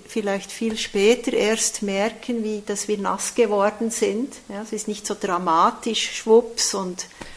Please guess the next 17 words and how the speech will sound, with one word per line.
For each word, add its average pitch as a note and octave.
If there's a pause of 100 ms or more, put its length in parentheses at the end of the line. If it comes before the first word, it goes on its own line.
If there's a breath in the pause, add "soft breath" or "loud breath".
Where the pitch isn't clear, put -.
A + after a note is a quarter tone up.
(300 loud breath)
wir G#3
sind G3+
nass, F#3+
sondern G3
es, G3
es -
passiert A#3
was, A3+
aber F#3+ (1500 loud breath)
es -
wird G#3+
erst G#3
so A3
mit G3
der G3
Zeit F#3+
bemerkt. G#3+